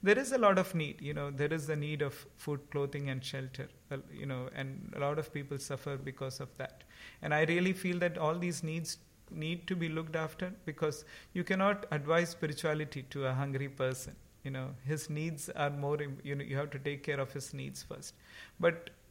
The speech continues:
giving that along with the other needs, you know, uh, with the other things is also important. To give them the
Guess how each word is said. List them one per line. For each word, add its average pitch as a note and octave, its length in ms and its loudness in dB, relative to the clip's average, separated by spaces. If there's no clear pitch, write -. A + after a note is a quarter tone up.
giving G#3 380 4
that G3+ 380 6
along F3+ 400 4
with G3+ 420 2
the D#3 160 0
other C#3+ 280 4
needs, - 480 -6
you D#3 120 -2
know, C#3 520 0
uh, D3 220 -2
with C#3+ 140 -4
the C#3 120 0
other C3+ 260 4
things D3 420 -6
is C3+ 160 -2
also C3 320 -2
important. C3+ 640 -8
To C3 80 -8
give D3 300 -2
them F3+ 280 4
the E3 280 4